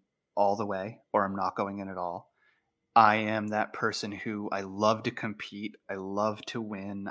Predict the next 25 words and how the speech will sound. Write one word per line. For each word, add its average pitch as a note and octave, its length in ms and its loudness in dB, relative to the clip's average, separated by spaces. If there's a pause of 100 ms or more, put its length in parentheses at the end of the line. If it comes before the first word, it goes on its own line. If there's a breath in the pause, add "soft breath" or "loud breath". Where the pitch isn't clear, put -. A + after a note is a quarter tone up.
I G2 140 -6
love G2+ 320 0 (140)
to, A2+ 220 -4
and B2+ 160 2
not D3 220 10
in, D3+ 120 6
like, B2+ 200 4
a G#2+ 60 0
sleazy, A#2 720 0
nasty, G#2 500 -2
unsportsmanlike G#2+ 1080 -2
way, F2+ 260 -4
but, - 140 -10
like, F#2+ 220 -4 (760 soft breath)
if B2 140 4
you D3 160 12
and D3 100 12
I C#3 80 12
are B2+ 140 8
getting A#2 360 4
into A2+ 560 0
a G#2+ 80 4
wrestling G#2 560 2
match G2 420 0
tomorrow, A#2 640 2